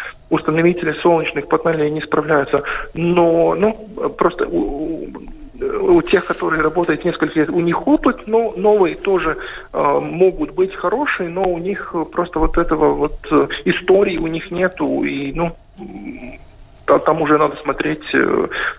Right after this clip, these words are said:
э, с какой они квалификацией. Но это свободный рынок. Да.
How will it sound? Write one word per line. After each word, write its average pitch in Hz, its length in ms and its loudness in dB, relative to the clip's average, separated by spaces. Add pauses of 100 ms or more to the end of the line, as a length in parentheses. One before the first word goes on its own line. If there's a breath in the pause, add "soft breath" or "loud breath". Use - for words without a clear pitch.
(160)
э, - 540 0
с - 60 -10
какой 151 360 2
они 151 140 -6
квалификацией. 139 840 -2 (640)
Но 190 160 6
это 220 220 2
свободный 175 420 -4
рынок. - 320 -6 (340)
Да. 120 80 -8